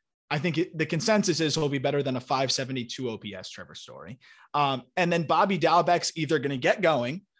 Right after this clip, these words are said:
or they're gonna call up Tristan Casas. Either way, it'll be better. So I, I, I'm not worried about their offense whatsoever. Uh, they'll be just fine. And, and J D Martinez isn't really even getting going yet. He, he's always a bit of a slow starter.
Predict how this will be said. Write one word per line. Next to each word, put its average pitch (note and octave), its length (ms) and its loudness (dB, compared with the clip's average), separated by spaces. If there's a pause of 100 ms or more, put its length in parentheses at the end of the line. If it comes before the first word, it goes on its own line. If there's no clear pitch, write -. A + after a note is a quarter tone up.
(260)
or F3+ 220 8
they're E3+ 80 4
gonna D#3 160 2
call C#3 180 2
up A#2 80 0
Tristan A2 300 -10
Casas. - 480 -10 (100)
Either A3 240 8
way, C#3 520 6
it'll D#3 140 4
be C#3 120 2
better. G#2 200 -8 (380)
So D#3 400 6
I, E3+ 320 2
I, F3+ 60 4
I'm F3+ 80 2
not F3+ 200 4
worried D#3+ 240 8
about C3+ 220 2
their C3 140 0
offense A#2+ 440 -2
whatsoever. A#2 680 -6 (260)
Uh, A#2 220 -4
they'll B2 200 0
be B2 160 -2
just A2 240 -4
fine. G#2+ 420 -8 (320)
And, E3+ 160 0
and G3 160 4
J A#3 160 6
D D4+ 120 -4
Martinez A#3 640 0
isn't B2 220 -4
really A#2 240 -4
even A2 280 -6
getting B2+ 280 -8
going A#2 300 -6
yet. A#2 140 -6
He, C#3 120 -10
he's D3 320 -6
always D#3+ 320 2
a C#3 40 0
bit C3 180 -2
of B2+ 100 -4
a B2 180 -4
slow A#2 240 -4
starter. A2+ 500 -6